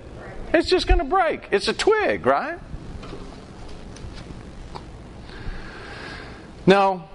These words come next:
instead, it's thrown into the fire for fuel. We can make a fire with it. The fire bar-, devours both ends of it, and its middle is burned.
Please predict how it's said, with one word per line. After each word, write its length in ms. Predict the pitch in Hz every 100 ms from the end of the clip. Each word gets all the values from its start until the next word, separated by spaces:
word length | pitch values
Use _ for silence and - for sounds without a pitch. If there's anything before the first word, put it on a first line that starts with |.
| - - -
instead, 720 | 180 180 - - 214 185 170 - -
it's 160 | 160
thrown 260 | - 247 254
into 140 | 247
the 80 | 220
fire 320 | 202 247 247
for 160 | 220 170
fuel. 420 | - 262 254 85 - - - - -
We 120 | 143
can 80 | 247
make 180 | 226 196
a 40 |
fire 280 | - 175 349
with 180 | 135 131
it. 120 | 339 - - - - - - - - - - - -
The 60 |
fire 300 | 147 214 214
bar-, 360 | 190 175 175 180 131
devours 460 | 135 156 165 139
both 260 | 135 170 160
ends 240 | 175 170
of 180 | 160 170
it, 80 | 180
and 80 | 131
its 160 | 123
middle 320 | 139 151 160 139
is 100 | 120
burned. 320 | 135 151